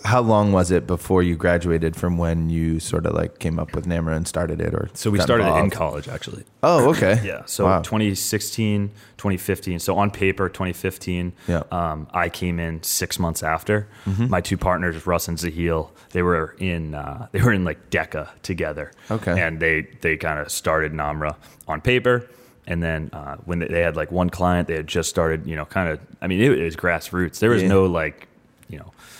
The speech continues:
Speaker 2: uh, take out a loan or anything. It was
Speaker 1: Right.
Speaker 2: grassroots.
Speaker 1: No,
Speaker 2: Like,
Speaker 1: like,
Speaker 2: we had
Speaker 1: raising money.
Speaker 2: laptops, cell phones. That's it.
Speaker 1: Yeah.
Speaker 2: Yeah. Um, and six months later, they had, like, one client, and then I came in,
Speaker 1: Yep.
Speaker 2: and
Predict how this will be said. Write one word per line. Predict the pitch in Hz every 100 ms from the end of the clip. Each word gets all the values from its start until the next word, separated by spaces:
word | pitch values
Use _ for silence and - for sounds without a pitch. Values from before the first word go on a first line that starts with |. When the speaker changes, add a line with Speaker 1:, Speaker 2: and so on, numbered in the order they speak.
| - -
Speaker 2:
uh, | - -
take | - 85
out | 80
a | 73
loan | 73 78 76
or |
anything. | 76 113
It | 107
was | 104 82
Speaker 1:
Right. | 78
Speaker 2:
grassroots. | 87 87 - 85 85
Speaker 1:
No, | 98 92
Speaker 2:
Like, | 87
Speaker 1:
like, |
Speaker 2:
we | 92
had | 87
Speaker 1:
raising | 85 87
money. | 92 85
Speaker 2:
laptops, | 90 87 -
cell | - 85
phones. | - 85 85 80 85
That's | 82
it. | 82 82 85 87
Speaker 1:
Yeah. | 87 80 76 - - - -
Speaker 2:
Yeah. | 80 76 73
Um, | 71 69 _ _ -
and | 78 71 69 - -
six | - 92 -
months | 87 95
later, | 87 87
they | 82
had, | 80
like, | 78 85
one | 87
client, | - 87 87 -
and | 85
then | 80
I | 80
came | - 85 82
in, | 82 82 -
Speaker 1:
Yep. | 87 82
Speaker 2:
and | 87 82 - -